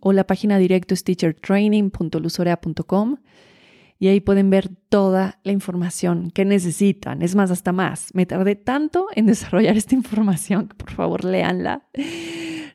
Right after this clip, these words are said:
Porque ya saben que soy un poquito perfeccionista y entonces nos dimos mucho tiempo para poder lograr esta página. Tanto las fotos como el orden como el contenido. Y está precioso. Así es que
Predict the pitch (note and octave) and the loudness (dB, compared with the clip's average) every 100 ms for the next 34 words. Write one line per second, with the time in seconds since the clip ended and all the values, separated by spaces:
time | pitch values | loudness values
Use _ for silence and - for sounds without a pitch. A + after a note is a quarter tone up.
0 | _ D4 C4 C#4 C4 C#4+ C#4 C4 G#3 G#3 | _ -2 2 2 4 2 2 2 2 2
1 | G3 F#3 F3 - A3 G3+ G3 - E3 F#3 | 2 0 -2 -4 -4 -4 -4 -2 2 4
2 | F#3 - G3 A#3 G3 - E3 D#3+ E3 E3+ | 2 0 -2 0 0 -2 -4 0 -2 -2
3 | - _ F3 E3 F3 F#3 F#3 F#3 F#3 F3+ | -8 _ -6 -2 0 2 2 2 0 0
4 | E3+ E3 E3+ F#3+ F3+ F3 E3+ D#3+ E3+ E3+ | 0 0 0 0 0 0 0 2 2 2
5 | D#3+ D#3+ E3 - - C#3+ D#3+ E3 D#3+ G#3 | 2 2 0 -2 -2 -4 -2 -2 -2 -4
6 | _ _ _ _ _ _ _ _ _ _ | _ _ _ _ _ _ _ _ _ _
7 | - G#3 F3+ E3+ E3+ E3+ F#3+ G3 F#3+ G3 | -8 0 2 2 0 0 -4 -4 -6 0
8 | F#3+ F3 E3+ F3 E3+ E3+ E3+ E3 D#3+ E3 | 2 4 4 2 0 0 0 -4 -2 0
9 | F3+ F#3 D#3 - _ _ - - - _ | 2 2 0 -6 _ _ -20 -20 -20 _
10 | - F#3+ F#3+ F3+ - F#3 E3+ - - - | 2 4 6 2 0 -4 -2 -4 -6 -6
11 | - - _ _ _ _ _ _ _ G#3 | -10 -16 _ _ _ _ _ _ _ -2
12 | G3+ A3 - - A#3 A#3 A#3 - | 2 0 2 0 2 4 2 -2